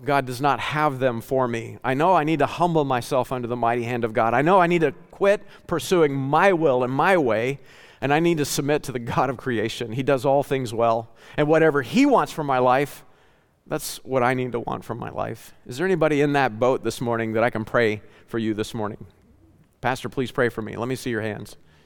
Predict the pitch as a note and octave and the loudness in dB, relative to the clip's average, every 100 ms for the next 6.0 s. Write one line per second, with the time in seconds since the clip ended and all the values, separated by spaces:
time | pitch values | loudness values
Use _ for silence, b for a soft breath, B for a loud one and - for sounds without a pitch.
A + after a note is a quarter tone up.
0 | b b - B2 A#2+ A#2 G#2+ G#2 - F#2 | b b -12 -8 -4 -4 -2 -2 -2 -4
1 | - A#2 G#2+ - F#2+ F#2 A2 G#2+ - E2 | -4 -4 -4 -4 -8 -4 -2 -2 -4 -8
2 | F2+ E2+ - A#2 G#2+ D#2 G#2 G2+ F2 - | -8 -10 -10 -6 -4 -6 -6 -6 -6 -8
3 | G#2+ G#2+ G2 G#2 F#2+ F#2 - G2+ G2 - | -6 -6 -4 -4 -4 -8 -8 -8 -8 -12
4 | _ _ b b b b b b - G#2 | _ _ b b b b b b -12 -10
5 | F#2+ C3+ D3 C#3+ C3+ C3 B2 A#2 F#2+ | -6 -4 -2 0 0 0 0 -2 -4